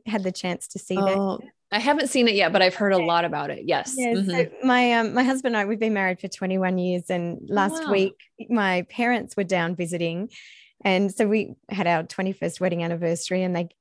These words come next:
Speaker 1: we went away for a night, and we ended up going to see
Speaker 2: Oh.
Speaker 1: the movie Father Stu, and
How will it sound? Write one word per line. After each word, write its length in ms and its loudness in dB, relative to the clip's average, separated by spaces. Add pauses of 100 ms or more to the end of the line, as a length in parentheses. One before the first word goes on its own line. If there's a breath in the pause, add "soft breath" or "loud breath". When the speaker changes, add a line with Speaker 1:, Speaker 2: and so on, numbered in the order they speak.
Speaker 1:
we 140 2
went 160 0
away 200 0
for 160 -4
a 60 0
night, 400 -4
and 80 0
we 80 4
ended 200 2
up 120 0
going 260 0
to 120 -8
see 180 -2
Speaker 2:
Oh. 60 -4
Speaker 1:
the 80 -4
movie 480 -4
Father 260 -2
Stu, 460 -4
and 240 -6